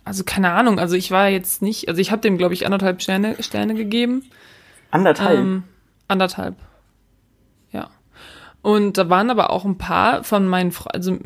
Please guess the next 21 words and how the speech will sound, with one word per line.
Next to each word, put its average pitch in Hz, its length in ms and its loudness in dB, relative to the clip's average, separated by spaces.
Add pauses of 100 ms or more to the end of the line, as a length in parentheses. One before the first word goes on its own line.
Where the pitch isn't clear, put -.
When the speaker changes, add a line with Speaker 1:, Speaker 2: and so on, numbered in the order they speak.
(100)
Speaker 1:
von 196 140 -4
meinen 180 180 0
Freunden, 220 640 0
sag 226 220 0
ich - 120 -10
mal, 240 300 -2 (140)
oder 185 180 -2
Leuten, 185 320 2
denen 175 340 -2
ich - 160 -8
folge, 226 540 2 (140)
die 202 120 2
dem 185 260 4
so 170 120 0
drei 196 360 2
oder 160 140 -2
so 160 140 -4
gegeben 165 400 -4
haben. - 260 -8 (960)
Also. 170 500 2 (3500)
Speaker 2:
Okay, 123 400 0